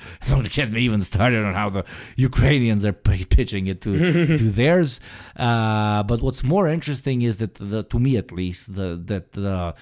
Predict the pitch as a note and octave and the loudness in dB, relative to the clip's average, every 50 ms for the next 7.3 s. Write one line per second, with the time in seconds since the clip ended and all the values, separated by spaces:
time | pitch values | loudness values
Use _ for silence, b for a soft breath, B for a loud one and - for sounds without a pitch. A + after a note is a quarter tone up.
0 | B B B B - G2 - - B2+ C3 C#3 C3+ - C#3 C3+ C3+ C3+ C3 A#2 A2+ | B B B B -14 -10 -6 -4 -2 -2 -2 -2 -4 -2 0 0 2 2 0 0
1 | G#2+ A#2 A#2 G#2 G2 - C3 B2 - - G2+ F#2 - - - F#3+ F#3+ C3 G#2 G2 | 0 0 0 0 0 0 -2 -4 -2 -4 -6 -4 -2 0 0 2 2 0 0 -2
2 | - - A2 G2+ F2+ G#2 F#2 E2+ - _ - - - G#2 G#2 G2 - - - - | -4 -6 -8 -8 -6 -8 -8 -8 -10 _ -10 -4 -2 0 0 -2 -4 -8 -10 -4
3 | - - G2+ G2 F#2+ F2+ G2 G2 F#2+ F#2+ F#2+ F#2+ F#2+ F2+ F2+ F2+ F2 D#2+ C2 C2+ | 0 0 2 2 0 0 -2 -2 -2 -2 -2 -2 -2 -2 -4 -4 -6 -6 -8 -8
4 | D2 E2 F2+ F#2 F2 E2 F2+ F2 F2 G#2 F#2+ F2+ F2 E2+ E2 F2+ G2 G2 - - | -10 -8 -6 -6 -6 -6 -6 -8 -6 -4 -2 -2 0 -2 -2 -2 -4 -6 -6 -8
5 | - G2 F2+ E2+ D#2 - C2+ F2+ F2+ E2+ E2+ E2 F2 F2 F2+ F2+ F#2 - - - | -8 -8 -6 -6 -8 -8 -8 -6 -6 -4 -4 -4 -4 -2 -2 -4 -4 -6 -6 -4
6 | F#2 F#2+ F#2 G2 G#2 G2 F#2+ - - F#2 F2 E2 F2 E2+ F2 F2+ F#2+ F#2+ F2 - | -2 -2 0 0 0 0 -2 -2 -4 -4 -4 -4 -2 -2 -2 -2 -2 -2 -2 -2
7 | - F#2 F2 - - | -2 -2 -4 -4 -8